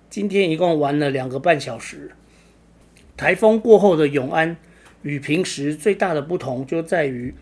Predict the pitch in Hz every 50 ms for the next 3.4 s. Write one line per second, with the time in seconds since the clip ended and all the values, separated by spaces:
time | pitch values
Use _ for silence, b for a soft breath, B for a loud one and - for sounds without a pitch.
0 | 156 147 - - 170 165 156 170 196 160 156 139 131 139 135 131 - - 147 147
1 | 180 165 - - 131 - - - b b b b b - - - 139 131 156 180
2 | 175 160 147 - 196 175 147 131 123 139 156 151 135 135 - 147 160 170 143 -
3 | 139 131 151 165 147 127 - -